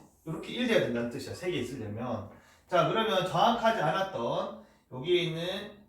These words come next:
a 마이너스 일을 기준으로 봤을 때 이거 이렇게 되는 부등호니까 그걸 갖다가 적어주시면 여기에 있는 이렇게 갖다 적을 수 있겠죠.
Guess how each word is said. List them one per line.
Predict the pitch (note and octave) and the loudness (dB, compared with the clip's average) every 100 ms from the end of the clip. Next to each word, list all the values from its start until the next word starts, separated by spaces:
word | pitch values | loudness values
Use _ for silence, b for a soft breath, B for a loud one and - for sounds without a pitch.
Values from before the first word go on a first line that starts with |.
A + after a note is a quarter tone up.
| - - - | -20 -14 0
a | A3+ B3 B3 | 2 4 2
마이너스 | - - D#3 F#3+ G3 - | 2 0 0 0 -2 -6
일을 | G3+ A3 E3 | -6 -4 -4
기준으로 | D#3+ D#3+ | -4 -4
봤을 | - - | -6 -6
때 | C3 | -8
이거 | B2+ | -6
이렇게 | D#3 F#3 A#3+ A#3+ A#3+ A3 F3+ | -6 0 4 4 0 -2 -2
되는 | C#3+ C#3+ D3 C#3+ - | 0 -2 -2 -4 -8
부등호니까 | B2+ F3+ A#2+ A2+ - C#3 A#2 | -6 -4 -4 -2 -2 0 -2
그걸 | C#3 C#3+ | -4 -4
갖다가 | G#2+ D#3 D#3 D3 | -6 -4 0 0
적어주시면 | - C#3+ E3+ A2 - A#2+ C#3+ - B B B - | 0 2 2 0 -6 -2 -2 -2 B B B -10
여기에 | B2 D3 | -4 -2
있는 | D3 D#3 | -2 -4
이렇게 | F3+ A#3 A#3+ A#3+ A#3+ A#3+ A3 G#3+ | 0 2 4 4 4 0 -4 -4
갖다 | - D3+ C#3+ | -4 -6 -4
적을 | C#3 | -6
수 | D3 A2 | -8 -12
있겠죠. | - A#2+ G#2+ - | -14 -14 -14 -16